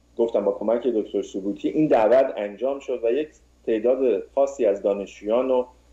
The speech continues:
بچه‌های المپیاد فیزیک هم که فکر می‌کنم در مجموع چیزی در حدود، اه، پونزده شونزده نفر بودیم و تعداد خاصی از استادا به این جلسه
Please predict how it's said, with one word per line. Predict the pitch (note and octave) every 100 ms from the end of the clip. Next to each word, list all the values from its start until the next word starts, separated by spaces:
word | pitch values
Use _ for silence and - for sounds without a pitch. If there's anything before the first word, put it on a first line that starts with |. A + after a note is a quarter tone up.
| _ -
بچه‌های | G#2 - G#2 B2 B2+
المپیاد | G#2 G2+ G2 G#2 G2 F#2
فیزیک | G2 G#2 A#2+
هم | A#2+
که | G#2+
فکر |
می‌کنم | A2 G#2+ G#2 G#2 _ - -
در | A#2
مجموع | A#2+ A#2 A2+ C3+
چیزی | D3 C3+ A#2
در | A2+ G2+
حدود، | G#2 G#2 G#2+ G2 - _ _ _ _
اه، | G#2+ G#2
پونزده | - - G#2+ G2 G2+
شونزده | - G2 F#2+ A#2 B2
نفر | G#2 G#2 G2
بودیم | F#2+ F#2+
و | G2
تعداد | - G#2 G#2 G#2
خاصی | - C#3 C3+
از | A2
استادا | - G2 G2 G2
به | B2
این | A#2
جلسه | A2+ G#2 G2 A#2 A2+